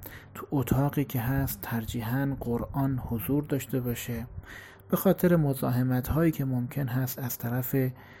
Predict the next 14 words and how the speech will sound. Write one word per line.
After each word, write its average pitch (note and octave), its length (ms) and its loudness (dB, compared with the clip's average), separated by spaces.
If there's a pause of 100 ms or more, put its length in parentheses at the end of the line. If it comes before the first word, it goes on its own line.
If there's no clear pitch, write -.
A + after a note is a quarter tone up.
(920)
شیاطین D3 720 2
خدای C3+ 320 0
نکرده B2 480 -2
صورت B2+ 500 -2
بگیره A#2 560 -4
یا C3+ 120 0
از C3 300 0 (120)
جنیان B2 840 2 (160)
بد C3+ 460 0 (400)
مزاحمت‌هایی C3+ 800 4
صورت - 420 -4
بگیره، C3 440 2
حتماً C#3+ 640 2 (400)
حرز D3+ 600 6